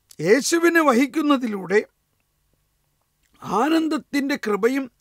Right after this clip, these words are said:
ആനന്ദത്തിൻ്റെ സ്വാതന്ത്ര്യവും ലഭിക്കാനുള്ള കൃപയ്ക്കായി നമുക്ക് പരിശുദ്ധ അമ്മയോട് പ്രാർത്ഥിക്കാം. സ്തുതിക്ക് എപ്പോഴും അർഹനായ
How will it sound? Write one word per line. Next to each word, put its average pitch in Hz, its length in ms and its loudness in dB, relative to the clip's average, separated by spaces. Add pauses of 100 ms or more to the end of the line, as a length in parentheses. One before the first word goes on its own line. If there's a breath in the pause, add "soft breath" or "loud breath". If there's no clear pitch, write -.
(180)
ആനന്ദത്തിൻ്റെ 277 760 -2
സ്വാതന്ത്ര്യവും 262 840 -2
ലഭിക്കാനുള്ള 240 800 0
കൃപയ്ക്കായി 214 720 -2
നമുക്ക് 196 400 -10
പരിശുദ്ധ 175 460 -14
അമ്മയോട് 175 400 -10
പ്രാർത്ഥിക്കാം. - 560 -12 (1120)
സ്തുതിക്ക് 240 580 0 (140)
എപ്പോഴും 247 760 6
അർഹനായ 202 680 0